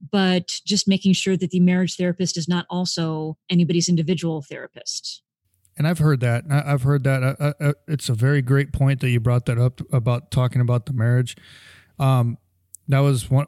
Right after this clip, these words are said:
Speaker 2: my psychologist told me that straight up off, I mean, the first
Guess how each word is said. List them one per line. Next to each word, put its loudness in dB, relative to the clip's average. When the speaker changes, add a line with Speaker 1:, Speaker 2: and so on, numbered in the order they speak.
Speaker 2:
my 2
psychologist 0
told 4
me 4
that 2
straight 2
up 0
off, 0
I 0
mean, 2
the 0
first 0